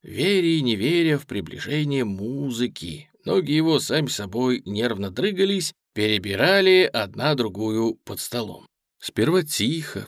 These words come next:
плавно, вкрадчиво, зато сразу задушевно поплыла по крестьянской светленькой избе музыка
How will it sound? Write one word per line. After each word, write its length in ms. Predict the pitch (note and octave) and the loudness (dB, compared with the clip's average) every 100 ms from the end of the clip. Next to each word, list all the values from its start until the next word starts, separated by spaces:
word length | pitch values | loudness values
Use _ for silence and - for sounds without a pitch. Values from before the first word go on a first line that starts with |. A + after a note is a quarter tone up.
| - | -6
плавно, 600 | F#2+ G2+ D3+ D3+ A2 G2 | -2 0 0 -2 -4 -6
вкрадчиво, 920 | - - G#2+ D#3+ D3+ - - - - _ - | -8 -6 -4 -4 -6 -6 -6 -8 -18 _ -6
зато 300 | G2+ - D3+ | -6 -2 -2
сразу 480 | - A#2 D#3+ C#3 A#2+ | 0 -2 -2 -2 -2
задушевно 840 | A#2+ G#2+ A#2+ - D#3+ F3+ C#3 C3+ | -2 0 0 0 0 0 0 0
поплыла 640 | - G#2+ - G2 F#2+ D3 E3 | 2 -2 2 2 4 2 -2
по 180 | A2 G#2 | -2 0
крестьянской 880 | F#2+ F#2+ - - D#3+ E3 D3+ A#2+ | 0 -2 -2 -2 -2 -2 -2 -2
светленькой 840 | A2+ - A#2 D3+ A2 A2+ G2+ G2+ G2 | -2 0 0 0 0 0 0 -2 -2
избе 320 | F2+ E2+ C#3+ | -2 -2 0
музыка 800 | B2+ A#2+ A#2+ E2+ - - - | 2 0 -2 -6 -10 -16 -20